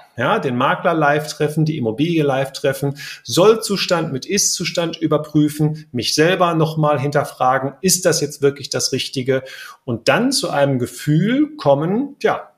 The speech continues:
was, äh, wäre, wenn ich diese Immobilie kaufen würde? Und das bringt uns zu einer nächsten Herausforderung. Ich muss ja auch wissen, ob ich mir diese Immobilie überhaupt leisten kann. Für alle, die einen kurzen Blick aufs Konto werfen und sagen, klar, Geld ist da,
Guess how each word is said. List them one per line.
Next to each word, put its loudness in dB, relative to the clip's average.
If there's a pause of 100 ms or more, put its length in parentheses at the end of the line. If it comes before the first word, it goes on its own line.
(200)
was, 0
äh, 0
wäre, 0
wenn -2
ich -6
diese -6
Immobilie -4
kaufen -4
würde? -16 (520)
Und -6
das 2
bringt -2
uns -2
zu -2
einer -4
nächsten -2
Herausforderung. 0
Ich -4
muss 0
ja -4
auch -4
wissen, 0
ob -6
ich -8
mir 2
diese -4
Immobilie -4
überhaupt -4
leisten 2
kann. -14
Für 0
alle, 6
die 0
einen 0
kurzen 0
Blick 0
aufs 0
Konto 0
werfen 0
und 0
sagen, 0
klar, -4
Geld 2
ist -2
da, 4